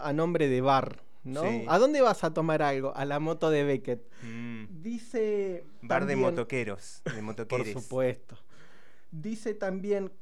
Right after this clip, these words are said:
Speaker 1: sorprende que alguien tan volcado al, en los deportes escribiera tan lúgubres impresiones sobre la condición humana,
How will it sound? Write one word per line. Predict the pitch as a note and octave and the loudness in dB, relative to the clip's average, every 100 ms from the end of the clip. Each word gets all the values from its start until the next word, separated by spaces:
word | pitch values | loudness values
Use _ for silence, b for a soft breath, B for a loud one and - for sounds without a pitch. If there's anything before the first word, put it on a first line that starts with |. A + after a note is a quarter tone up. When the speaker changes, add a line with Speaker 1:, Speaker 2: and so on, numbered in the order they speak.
| - | -10
Speaker 1:
sorprende | - F#3+ G3 A#3+ C#4+ C#4+ B3+ | -8 -8 -4 -2 -2 -4 -8
que | - A#3 | -2 -2
alguien | A#3+ A#3 G3+ - - | 0 -2 -4 -6 -4
tan | A#3+ C#4 B3 | -2 0 -2
volcado | F#3+ F3+ - A3 G#3+ F3+ | -2 -4 -6 -4 -2 -2
al, | D3+ - | -4 -4
en | C#3 | -2
los | C3+ C#3+ | -2 -2
deportes | C3 F#3 G3 E3+ D#3 D3+ - - - b b b | -4 -2 -4 -4 -6 -8 -10 -12 -12 b b b
escribiera | E3 - D3+ D#3 F#3 G3+ F#3 | -8 -6 -4 -2 2 2 0
tan | - - G#3 G#3 F#3+ | -4 -2 0 0 -2
lúgubres | F#3 F#3+ F#3 E3 D3+ - C3+ | -4 -4 -4 -4 -6 -8 -8
impresiones | A#2+ C3 A2+ - E3+ F3 - - | -6 -6 -8 -6 -4 -4 -8 -12
sobre | - C3 A#2 A#2+ | -10 -6 -4 -2
la | A#2 | -4
condición | G#2+ A#2 A#2 - - C3 | -2 -4 -4 -6 -4 -2
humana, | B2 A#2 G#2+ G2+ | -2 -4 -6 -10